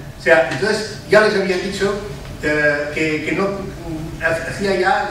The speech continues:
no sé, quince años que, que no había habido ya cura allá, ya lo, ya lo había, ya, ya era una zona ya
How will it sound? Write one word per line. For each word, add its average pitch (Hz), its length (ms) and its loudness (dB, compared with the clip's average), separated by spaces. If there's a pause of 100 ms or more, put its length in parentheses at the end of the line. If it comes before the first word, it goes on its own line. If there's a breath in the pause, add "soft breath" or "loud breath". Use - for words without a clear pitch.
(120)
no 135 200 -8
sé, - 180 -4
quince 135 320 -4
años 170 300 0
que, 139 340 0
que 131 100 -4
no 143 140 0
había 151 200 0
habido 139 300 -2
ya 131 420 -2
cura 139 300 2
allá, 135 320 -2
ya 127 140 -2
lo, 127 200 -2 (360 loud breath)
ya 131 140 2
lo 139 100 2
había, 143 360 -2
ya, 165 220 -2
ya 165 80 0
era 185 120 2
una 175 140 2
zona 170 280 0
ya 151 180 0